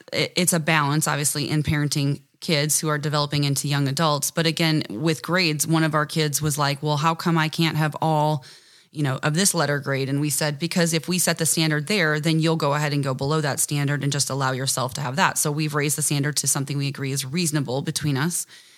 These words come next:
And we're gonna hold you to that standard because we want you to set expectations for yourself that are higher, not lower.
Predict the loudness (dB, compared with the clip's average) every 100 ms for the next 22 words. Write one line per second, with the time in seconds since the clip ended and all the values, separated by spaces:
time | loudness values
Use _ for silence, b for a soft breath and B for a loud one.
0 | B B 4 4 4 2 -2 0 2 2
1 | 0 -2 0 0 0 -2 -2 0 0 -2
2 | -2 0 0 -4 B B -2 2 4 4
3 | 2 2 0 -2 -2 -4 0 0 0 -2
4 | -2 -2 -2 -4 -4 -4 -2 -2 0 -2
5 | -4 -4 -4 -4 -4 -2 -2 -4